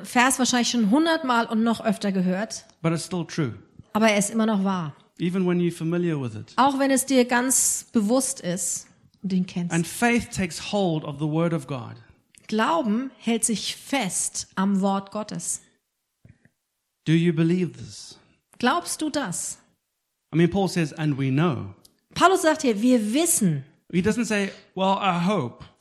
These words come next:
Speaker 1: Er sagt nicht, „Ich hoffe“,
Speaker 2: "I wish."
Speaker 1: „Ich wünschte“.
Speaker 2: He says, "I know."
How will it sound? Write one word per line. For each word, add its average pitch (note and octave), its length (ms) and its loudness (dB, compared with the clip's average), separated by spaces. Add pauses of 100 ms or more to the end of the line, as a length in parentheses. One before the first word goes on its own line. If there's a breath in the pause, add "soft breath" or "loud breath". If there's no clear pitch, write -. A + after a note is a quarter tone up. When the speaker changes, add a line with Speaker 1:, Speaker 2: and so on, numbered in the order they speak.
(120)
Speaker 1:
Er G#3+ 100 4
sagt C4+ 240 0
nicht, C#4 220 -4
„Ich - 260 -4
hoffe“, C4+ 520 0 (180)
Speaker 2:
"I E3+ 120 2
wish." F3+ 680 -2 (200)
Speaker 1:
„Ich F#3+ 280 2
wünschte“. B3 600 2
Speaker 2:
He D3+ 80 0
says, F#3+ 260 2
"I F3+ 180 6
know." F3+ 320 6